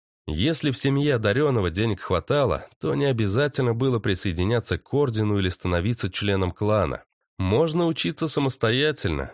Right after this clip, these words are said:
но в этом случае получить более мощные и специфические заклинания довольно проблематично. Конечно, позже никто не запрещает новоиспеченному адепту поступить в ученики какому-нибудь сильному магу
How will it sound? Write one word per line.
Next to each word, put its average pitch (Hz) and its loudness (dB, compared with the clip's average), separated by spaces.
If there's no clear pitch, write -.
но - -4
в 156 0
этом 131 0
случае 151 0
получить 107 -2
более 113 0
мощные 117 0
и 87 0
специфические 104 -2
заклинания 110 0
довольно 107 0
проблематично. 95 -2
Конечно, 151 2
позже 143 0
никто 131 0
не 131 2
запрещает 107 0
новоиспеченному 104 0
адепту 90 -2
поступить 90 -4
в 98 -2
ученики 90 -2
какому-нибудь 110 -2
сильному 104 0
магу 92 -2